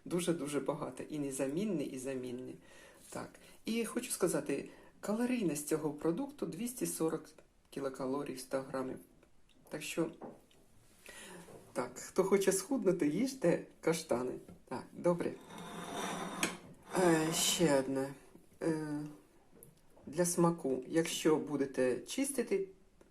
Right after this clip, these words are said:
менш сілі додайте. А якщо не чистити, то ще більш, ніж я додала, потрібно сілі додати. Так, все. Що я ще цими днями роблю?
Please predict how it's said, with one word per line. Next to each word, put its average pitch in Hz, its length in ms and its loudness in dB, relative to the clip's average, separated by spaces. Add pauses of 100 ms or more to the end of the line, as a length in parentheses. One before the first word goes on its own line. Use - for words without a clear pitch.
(120)
менш 135 440 -2
сілі 135 400 -2
додайте. 131 600 -2
А 139 40 -4
якщо 143 520 -4 (1040)
не 160 160 -2
чистити, 190 520 0 (200)
то 160 180 2
ще - 320 2
більш, 180 560 -2
ніж 165 340 2
я 117 120 0
додала, 117 400 -6
потрібно 120 420 -8
сілі 123 300 -6
додати. 113 400 -10 (100)
Так, - 260 -6 (240)
все. - 220 -2 (1500)
Що - 200 2
я 233 160 6
ще - 320 0 (340)
цими 135 260 0
днями 131 380 2
роблю? 120 360 0